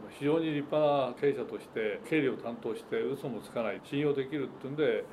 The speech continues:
ある大手の銀行ですけど、その支店長が、藤沢さんとずっと取引してた支店長が、本店を、反対を押し切ってですね、え、融資をして、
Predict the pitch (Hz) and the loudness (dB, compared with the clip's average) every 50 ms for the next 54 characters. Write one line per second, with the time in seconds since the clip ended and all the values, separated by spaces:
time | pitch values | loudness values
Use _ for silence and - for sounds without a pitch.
0 | - - - - - - 113 120 123 139 160 160 156 135 120 127 143 139 143 127 | -16 -18 -18 -18 -16 -12 -10 -6 -4 -2 -2 0 0 0 2 2 2 2 2 0
1 | 113 107 104 113 110 107 - 113 107 98 - - - 107 104 110 107 95 95 - | -4 -4 -6 -8 -10 -8 -6 -6 -6 -6 -8 -10 -10 -8 -6 -4 -4 -6 -6 -8
2 | - - 156 160 147 135 139 113 - - - 170 156 - 131 110 104 92 87 82 | -4 0 2 2 2 2 0 0 -2 0 2 2 2 2 0 0 0 0 -2 -4
3 | - - - - - - - - - 139 131 135 139 127 131 135 135 135 123 120 | -8 -10 -14 -14 -16 -14 -10 -4 -2 0 2 4 4 4 4 0 0 -2 -2 0
4 | 127 135 131 - 143 127 120 117 113 113 - - - - - - - - - 123 | 0 -2 0 2 4 4 4 4 2 0 -4 -10 -14 -14 -14 -14 -12 -8 -8 0
5 | - 143 139 139 127 - - 113 101 - 113 104 - 110 95 - - - 151 147 | 2 4 4 4 4 0 -2 -6 -6 -6 -8 -8 -8 -10 -10 -8 -4 -2 -2 -2
6 | - - - 120 110 107 104 101 90 87 - - - - - - - - - - | -2 -2 -2 0 2 2 2 2 0 0 -4 -8 -14 -16 -16 -16 -16 -16 -16 -10
7 | - - 156 156 151 - - 160 156 151 143 131 120 123 - - - - - - | -2 2 2 2 2 4 2 4 4 4 4 2 0 -2 -6 -10 -14 -14 -8 -4
8 | 139 120 - 147 160 175 156 - 175 165 160 147 139 127 - - - 175 - - | -4 0 2 2 2 4 4 6 8 8 10 8 8 6 4 0 -6 -6 -4 -4
9 | 110 98 95 - - 135 131 110 92 - - - - - - - - - - - | -4 -4 -6 -6 -4 -2 -2 -2 -2 -4 -10 -14 -16 -16 -16 -16 -16 -12 -6 -2
10 | 127 123 131 143 143 147 - 120 110 104 - - - - 165 156 139 - - | 0 2 4 4 4 4 2 0 -2 -2 -4 -2 0 4 6 6 6 4 2